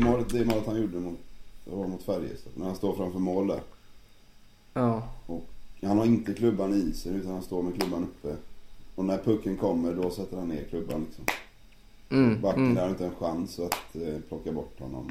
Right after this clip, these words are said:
Speaker 1: eller, alltså, det, det visar han rätt tydligt. Vilken
Speaker 2: Ja.
Speaker 1: ho-,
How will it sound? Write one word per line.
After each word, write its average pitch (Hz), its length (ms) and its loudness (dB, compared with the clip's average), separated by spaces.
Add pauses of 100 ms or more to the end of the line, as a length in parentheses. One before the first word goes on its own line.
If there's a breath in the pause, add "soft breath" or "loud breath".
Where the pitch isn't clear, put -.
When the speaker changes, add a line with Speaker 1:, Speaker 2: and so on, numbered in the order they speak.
(100)
Speaker 1:
eller, 69 360 -12
alltså, - 180 -8
det, 82 320 0 (640 soft breath)
det 90 140 -2
visar 87 260 2
han 85 100 2
rätt 85 180 0
tydligt. 69 640 -2 (2000)
Vilken 92 340 0
Speaker 2:
Ja. - 240 8
Speaker 1:
ho-, 117 80 0